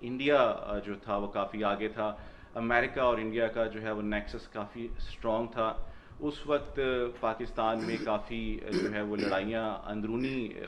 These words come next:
खलफशार काफ़ी था, अ, जिसमें, अ, नए elections की तरफ हम लोग जा रहे थे। तो ऐसे मौके पे, अ, ग्रे list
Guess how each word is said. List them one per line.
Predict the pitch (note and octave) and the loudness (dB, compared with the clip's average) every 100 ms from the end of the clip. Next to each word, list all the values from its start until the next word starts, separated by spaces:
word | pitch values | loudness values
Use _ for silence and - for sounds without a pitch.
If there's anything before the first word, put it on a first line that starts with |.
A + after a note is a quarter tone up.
| A2 | -8
खलफशार | G#2 G#2 G#2 G2+ G#2 | -8 -6 -2 -2 -2
काफ़ी | G2 A2 | -4 -6
था, | - G#2 G2 - - - - | -2 0 0 -4 -14 -12 -2
अ, | G2+ | -2
जिसमें, | G2+ G#2 G#2+ G#2 G#2 F2+ - | -2 -4 -2 0 0 -2 -2
अ, | G2 F#2+ F#2+ - G#2 | 2 2 2 -4 -2
नए | G#2 G#2+ G#2 | 2 2 4
elections | G2+ G2 - G#2+ | 2 0 -2 -8
की | - | -6
तरफ | G#2+ G#2+ G2+ - A2 | -6 -4 -4 -4 -2
हम | G2+ G2+ G#2 | -2 0 -2
लोग | G#2+ G2+ | -2 -4
जा | G#2 G2+ | -4 -4
रहे | G2+ G#2 | -4 -4
थे। | G#2 G#2 G2+ - - - | -4 -4 -4 -10 -16 -10
तो | C3+ | -2
ऐसे | C3+ C3+ C#3+ | -2 0 -2
मौके | C3 C3 | 0 0
पे, | C#3 C3+ C3 | 0 2 0
अ, | - - - - | -2 -12 -18 -4
ग्रे | A#2 A2+ B2 C3 | -2 0 2 2
list | C3 - | 0 -4